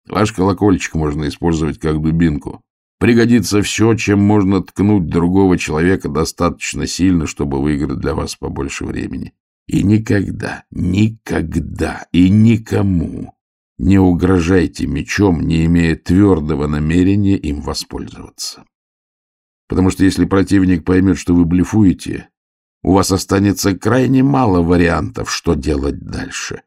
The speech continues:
и к тому же все неправильные. Не стесняйтесь использовать приемы, которые узнали в детстве на улицах, потому что никто не поставит вам хорошую отметку за игру по правилам.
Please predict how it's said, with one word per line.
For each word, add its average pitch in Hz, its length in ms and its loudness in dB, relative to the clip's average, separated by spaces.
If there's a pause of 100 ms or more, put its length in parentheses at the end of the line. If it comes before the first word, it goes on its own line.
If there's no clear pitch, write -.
(160)
и 92 120 2
к - 60 -8
тому 98 240 4
же 92 340 2 (140)
все - 260 -2
неправильные. - 880 -10 (1500)
Не 107 160 2
стесняйтесь 110 840 -4 (560)
использовать 80 640 -2
приемы, 87 480 2
которые 73 400 -6
узнали 78 380 -2
в 73 100 -4
детстве 80 520 -4
на 73 120 -6
улицах, - 720 -6 (560)
потому 127 240 2
что - 160 -2
никто 151 240 0
не 139 140 2
поставит 110 560 -4
вам - 140 -8
хорошую 85 680 0
отметку 92 480 -2
за 80 240 2
игру 76 220 -2
по 76 160 -4
правилам. - 520 -10